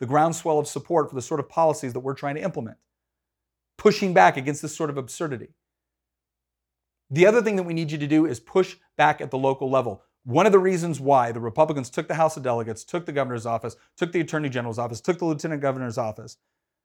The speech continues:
is because people showed up to their local school board and said, "We've had it. We've had enough." And this is why this part is so important. Please listen to me.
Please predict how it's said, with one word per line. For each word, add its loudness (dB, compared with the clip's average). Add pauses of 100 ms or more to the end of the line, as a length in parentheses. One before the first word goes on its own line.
(640)
is 0
because 2
people 0
showed 2
up 2
to -2
their 2
local 2
school -6
board 0
and -8
said, -4
"We've -4
had 4
it. -10 (320)
We've -2
had 4
enough." 0 (200)
And -6
this -2
is -2
why 6
this 0
part 2
is -2
so -2
important. -6
Please -4 (320)
listen -2
to -8
me. -14